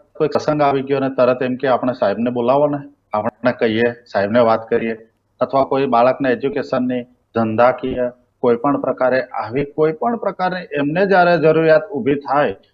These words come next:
અને એમના મોઢામાં રાજેશભાઈ નામનો શબ્દ કે રાજેશ સાહેબ નામનો શબ્દ આવે ને, ત્યારે મારે એમના કોઈ સર્ટિફિકેટની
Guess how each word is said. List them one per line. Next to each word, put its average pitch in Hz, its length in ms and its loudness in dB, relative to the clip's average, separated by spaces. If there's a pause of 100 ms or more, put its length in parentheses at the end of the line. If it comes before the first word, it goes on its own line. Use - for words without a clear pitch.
(120)
અને 139 160 2
એમના 139 240 2
મોઢામાં 135 460 2
રાજેશભાઈ 135 540 0
નામનો 123 340 -4
શબ્દ 120 320 -4
કે 120 160 -4
રાજેશ 107 320 -2
સાહેબ 120 260 -4
નામનો 117 280 -4
શબ્દ 110 360 -4
આવે 117 300 0
ને, - 100 -2 (380)
ત્યારે 135 380 0 (280)
મારે 123 200 4
એમના 135 220 0
કોઈ 143 180 0
સર્ટિફિકેટની 135 800 -4